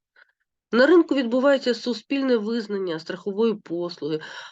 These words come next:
а його головною функцією є акумуляція та розподіл страхового фонду. А тому страховий ринок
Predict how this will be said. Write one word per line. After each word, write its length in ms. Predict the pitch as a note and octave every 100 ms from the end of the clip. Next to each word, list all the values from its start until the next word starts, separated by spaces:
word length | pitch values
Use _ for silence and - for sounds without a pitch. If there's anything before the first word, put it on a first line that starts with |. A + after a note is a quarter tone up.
| _
а 120 | -
його 260 | B3 C#4+ D4
головною 760 | A#3+ B3 A#3 B3+ B3+ A3+ G#3+ -
функцією 520 | - F4+ F#4 - G3
є 180 | A3 A#3 _
акумуляція 920 | G3 G3+ G#3+ G#3 G#3+ A#3+ C4 - F#3+
та 160 | F#3 F#3+
розподіл 520 | G3+ - B3+ A3+ A3+
страхового 720 | - F#3 F3+ F#3 F3 F3+ F3+
фонду. 640 | F3 - E3+ D#3 - - _ _ _
А 120 | -
тому 260 | G#3 C4+ E4
страховий 480 | D#4+ B3 - B3 B3+
ринок 440 | D#4 E4+ F#3 -